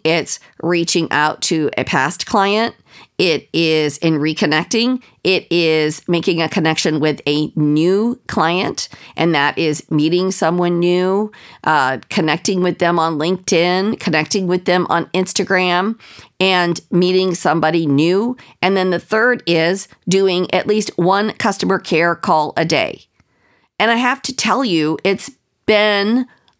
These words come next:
amazing. The results are amazing. And people are excited to hear from you.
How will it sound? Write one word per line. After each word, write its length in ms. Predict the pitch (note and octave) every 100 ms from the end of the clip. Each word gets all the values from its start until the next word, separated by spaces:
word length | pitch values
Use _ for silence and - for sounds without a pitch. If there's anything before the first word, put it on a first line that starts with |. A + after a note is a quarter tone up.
| -
amazing. 1300 | B3 C4 C#4 B3 C4 D#4 F4 D#4 - F#3 B2 - - _ - -
The 100 | -
results 480 | A3+ B3 C4+ D4 D4+
are 180 | C#4 B3
amazing. 1200 | A#3+ A#3+ A#3+ A#3 A3+ B3+ C4+ C4 - F3 B2 - - _ - - - -
And 400 | A3 G#3+ G3+ G3+ - -
people 260 | C#4 C4
are 40 | C4
excited 460 | - - A#3+ C4+ B3+
to 100 | B3+
hear 320 | B3 B3+ C4
from 320 | - A3+ G#3
you. 420 | F3 C#3+ G2+ -